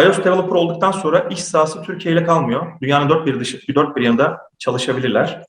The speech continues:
Ee, ios'tan sonraki tek eksikleri tabii ki yabancı dil olmalı. Ee, ios'un yanında yabancı dillerini de geliştirdiklerinde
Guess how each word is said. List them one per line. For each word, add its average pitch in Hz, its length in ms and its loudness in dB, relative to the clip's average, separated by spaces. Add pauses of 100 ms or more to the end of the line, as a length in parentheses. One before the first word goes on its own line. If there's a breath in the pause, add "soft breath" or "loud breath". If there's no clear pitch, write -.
(120)
Ee, 87 340 -2 (280)
ios'tan 143 260 4
sonraki 123 340 0
tek 131 160 -2
eksikleri - 440 -4
tabii 113 240 -2
ki 139 100 -4
yabancı 113 320 2
dil 95 120 -4
olmalı. 95 520 -4 (240)
Ee, 107 140 0
ios'un 143 400 4
yanında 135 680 0
yabancı 139 380 2
dillerini 120 340 -2
de 113 40 -2
geliştirdiklerinde 113 840 -4